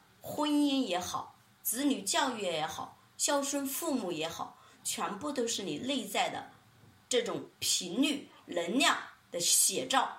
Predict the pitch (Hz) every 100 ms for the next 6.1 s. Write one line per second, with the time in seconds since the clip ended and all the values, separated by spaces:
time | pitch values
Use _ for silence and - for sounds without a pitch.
0 | - - 185 262 277 254 233 202 196 -
1 | - - - 349 370 359 349 - - 208
2 | 226 262 - 427 196 - 160 - - -
3 | 196 254 - 392 359 302 277 - - 302
4 | 262 247 247 320 349 - 233 185 190 -
5 | - - - - 202 196 - 190 277 190
6 | -